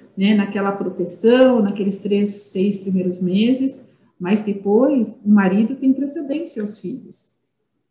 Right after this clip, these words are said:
E a gente se esquece disso, a gente vira aquelas leoas, né, com aquela super proteção com os filhos, mas sem aquele marido, sem aquele homem, o seu filho não existiria, sua filha não existiria.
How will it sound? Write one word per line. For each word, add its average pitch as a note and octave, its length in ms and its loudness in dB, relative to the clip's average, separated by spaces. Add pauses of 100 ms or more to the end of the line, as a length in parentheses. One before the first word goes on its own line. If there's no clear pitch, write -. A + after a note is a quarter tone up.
(100)
E F#3+ 60 -2
a F#3+ 40 2
gente A3 240 2
se B3+ 120 -8
esquece A#3 600 -4
disso, F3+ 380 -6
a - 20 -6
gente G3+ 280 -4
vira G#3 240 0
aquelas G#3 280 -8
leoas, G3 880 -2 (420)
né, G3+ 320 -4
com G3 120 -20
aquela G3+ 240 -10
super C4 460 -6
proteção G3 640 -8
com F3 160 -14
os - 160 -20
filhos, A3 580 -10 (500)
mas F#3+ 680 -8
sem C4 360 -2
aquele A3+ 320 -4
marido, G3 480 -6
sem G#3+ 240 -6
aquele G3 320 -6
homem, G#3 480 -4
o F#3+ 60 -6
seu A3 180 -12
filho G3+ 280 -12
não A3 140 -4
existiria, A3+ 840 -10
sua F#3+ 220 -18
filha F#3+ 360 -10
não G#3 160 -6
existiria. G#3+ 560 -12